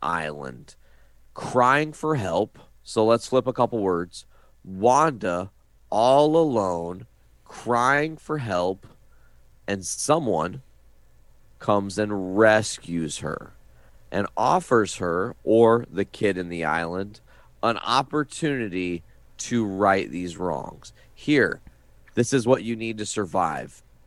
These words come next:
Take it." But as we see in the commercial, the kid can't open it. He withers away and dies. Okay? Wanda using her powers right now is eroding her powers, and she doesn't realize it.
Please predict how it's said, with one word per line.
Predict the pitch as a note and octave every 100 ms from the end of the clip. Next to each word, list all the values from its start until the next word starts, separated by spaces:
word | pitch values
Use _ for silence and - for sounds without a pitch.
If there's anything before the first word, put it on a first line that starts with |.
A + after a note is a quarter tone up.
| - - -
Take | G#2 -
it." | - - _ - - - - - - -
But | G#2+
as | A2 F#2+
we | G#2
see | -
in | A2+
the | A2
commercial, | A2+ A2+ A#2 A2 G#2
the | G2+
kid | - G#2
can't | - A#2+ G#2
open | - A#2 A2+ A2
it. | -
He | G2
withers | G#2 G#2 G2+ G2+
away | G2+ F#2+ F2+ D#2+
and | E2+
dies. | G2 F2+ D#2+ C#2 C#2+ - - - - - - - - -
Okay? | - G#2 F#2 F#2 - - - - - -
Wanda | - F#2 G#2+ C3+ C#3+ E3 E3+ - -
using | G2 A2+ A2+ C3+
her | B2+ A2+
powers | - F#2+ G#2 A#2 B2+
right | C3+ C3 B2+
now | B2+ C3 C3+ C3+ - - -
is | G#2 F2+
eroding | G2+ F#2 G#2 G2 F#2+
her | E2+ F2+
powers, | F2 E2+ D#2+ D#2 D#2
and | D#2+
she | - F2+
doesn't | F2+ F2 F2
realize | B1+ D#2+ B1+ A1 -
it. | B1